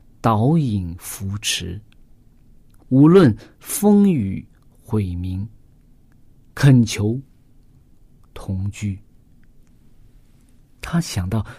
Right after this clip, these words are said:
自己的人生当中，上帝是他的护庇，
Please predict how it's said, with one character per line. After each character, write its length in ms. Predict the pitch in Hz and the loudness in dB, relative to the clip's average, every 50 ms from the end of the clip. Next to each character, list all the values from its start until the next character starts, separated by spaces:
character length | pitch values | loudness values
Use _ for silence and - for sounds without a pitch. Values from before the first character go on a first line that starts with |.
| - - | -18 -8
自 160 | - - 156 | -4 -4 -2
己 100 | 113 104 | -2 -2
的 100 | 101 113 | -2 -2
人 280 | 107 101 - 104 107 113 | -2 -2 -2 -2 -2 -2
生 180 | 107 - 123 113 | 0 0 0 0
当 220 | 107 113 117 113 | 0 -2 -4 -4
中， 200 | 107 117 110 107 107 - - - - - _ _ _ _ _ _ _ _ _ _ _ _ _ - - - - | -4 -6 -8 -10 -12 -16 -20 -20 -20 -20 _ _ _ _ _ _ _ _ _ _ _ _ _ -20 -20 -16 -10
上 340 | - - - 262 214 160 139 | -4 0 2 2 2 2 2
帝 140 | 151 156 | 2 0
是 180 | 127 - - 143 | 0 0 0 0
他 120 | 135 131 127 | 0 0 0
的 100 | - - | -2 -4
护 260 | - - - 180 131 | -6 -4 -4 -4 -6
庇， 280 | - - 120 110 98 - | -4 -4 -6 -8 -8 -10